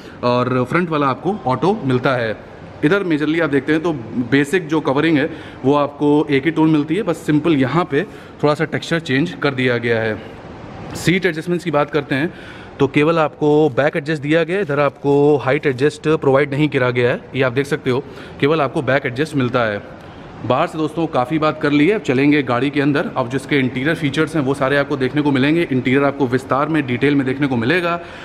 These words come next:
अभी तक आपको अगर गाड़ी अच्छी लगी है तो ज़रूर इसे like और share करिएगा, और channel भी subscribe करिएगा। अगर आप पहली बार आ रहे हैं channel पे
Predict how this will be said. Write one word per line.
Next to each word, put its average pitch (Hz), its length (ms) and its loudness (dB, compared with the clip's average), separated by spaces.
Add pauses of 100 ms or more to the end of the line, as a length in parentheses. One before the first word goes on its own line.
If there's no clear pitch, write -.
(200)
अभी 135 140 4
तक 170 140 0
आपको 165 220 -2
अगर 147 100 -2
गाड़ी 135 200 4
अच्छी 147 220 0
लगी 135 280 2
है 190 160 2
तो 165 120 2
ज़रूर 139 320 4
इसे 143 220 0
like 131 300 0
और 131 100 0
share 123 220 0
करिएगा, 156 460 2 (320)
और 120 140 0
channel 143 200 0
भी 151 100 0
subscribe 151 380 -2
करिएगा। 165 380 0
अगर 147 80 -2
आप 135 80 -2
पहली 135 320 0
बार 131 140 2
आ 123 80 2
रहे 123 120 -2
हैं 117 60 -8
channel 147 240 0
पे 170 200 -2